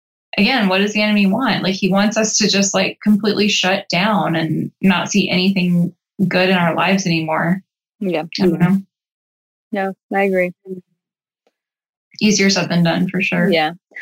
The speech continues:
Speaker 2: I also wanna remember that all of next week or this week, 'cause I'm doing the whole thing where, like, we're recording before we're, that everybody hates. But
Speaker 1: Yeah.
Speaker 2: this week, this whole week is Holy Week. So,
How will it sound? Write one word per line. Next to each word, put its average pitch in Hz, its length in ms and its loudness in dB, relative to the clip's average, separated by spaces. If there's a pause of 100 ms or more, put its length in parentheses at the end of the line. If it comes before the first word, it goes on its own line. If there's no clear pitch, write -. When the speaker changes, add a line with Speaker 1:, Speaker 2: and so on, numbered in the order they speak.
(200)
Speaker 2:
I 202 80 4
also 220 180 2
wanna 185 220 2
remember 175 300 0
that 170 200 0
all 143 220 2
of 185 100 0
next 240 380 -2
week 294 320 2 (180)
or 233 160 4
this - 220 2
week, 208 360 0 (560)
'cause 143 220 -4 (480)
I'm 143 240 -2
doing 156 200 2
the 151 60 -2
whole 151 120 0
thing 147 180 -2
where, 147 180 0
like, 139 160 0
we're 147 160 2
recording 143 440 0
before 143 340 0
we're, 151 240 0 (120)
that 175 140 0
everybody 151 400 0
hates. - 300 -2
But - 220 0
Speaker 1:
Yeah. - 260 -2
Speaker 2:
this 320 240 4
week, 202 320 2
this 190 200 2
whole 190 140 4
week 185 200 0
is 165 280 0
Holy 165 220 4
Week. 147 360 0 (540)
So, 202 60 4